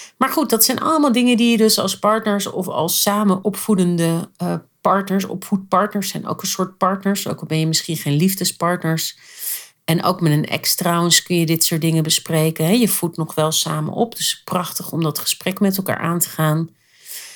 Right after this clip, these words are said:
Ehm, ja, om dat soort dingen bespreekbaar te maken. En stel dat je bijvoorbeeld allebei van hetzelfde geslacht bent, dus dat twee vrouwen opvoeden of twee mannen samen opvoeden,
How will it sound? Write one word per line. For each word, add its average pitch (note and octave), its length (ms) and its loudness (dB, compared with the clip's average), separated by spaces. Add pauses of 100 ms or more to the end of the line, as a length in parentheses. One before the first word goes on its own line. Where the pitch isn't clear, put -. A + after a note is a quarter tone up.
(460)
Ehm, F#3+ 420 2 (100)
ja, - 220 -2
om A#3+ 180 6
dat G#3+ 160 2
soort G3 160 0
dingen E3 220 0
bespreekbaar C#4 560 0
te - 100 -4
maken. D#3 300 2
En F#3+ 80 2
stel A#3 320 4
dat G3 200 2
je F#3+ 80 2
bijvoorbeeld F#3 400 0
allebei F3 540 0
van - 160 -8
hetzelfde E3 400 0
geslacht - 460 0
bent, D3+ 300 -2
dus E3 120 -10
dat D#3 200 -4
twee E3 220 0
vrouwen F#3 540 2
opvoeden D3+ 760 -2
of - 180 -10
twee D3+ 200 -2
mannen F#3+ 340 2
samen D3+ 360 -2
opvoeden, D#3 640 -2